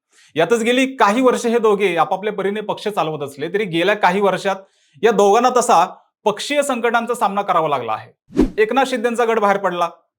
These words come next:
त्यांनी शिवसेना फोडली आणि त्यांच्याकडे पक्षासह चिन्ह सुद्धा आलं. मनसे सुद्धा इकडे लोकसभा विधानसभा ताकदीने लढली, मात्र दोन्हीकडे त्यांना भोपळा फोडता आला नाही.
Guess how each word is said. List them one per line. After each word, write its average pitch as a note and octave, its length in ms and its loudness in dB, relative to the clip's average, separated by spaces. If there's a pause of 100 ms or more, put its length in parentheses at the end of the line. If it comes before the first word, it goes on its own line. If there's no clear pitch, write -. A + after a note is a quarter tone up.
त्यांनी C#3 180 -6
शिवसेना F#3+ 500 0
फोडली F#3+ 300 -2
आणि F#3 240 -8
त्यांच्याकडे F3 440 -2
पक्षासह F#3+ 640 -2 (440)
चिन्ह G#3 220 4
सुद्धा C#3+ 240 -2
आलं. G#2 160 -6 (600)
मनसे G3 380 2
सुद्धा A#3+ 240 2
इकडे A3 480 2 (280)
लोकसभा A#3 480 0
विधानसभा A3+ 500 0
ताकदीने F3 420 -2
लढली, A2+ 300 -10 (160)
मात्र D#3+ 220 -8
दोन्हीकडे F3+ 400 -2
त्यांना G3 180 0
भोपळा E3+ 360 -2
फोडता D#3 320 -2
आला B2+ 160 2
नाही. G#2+ 220 -10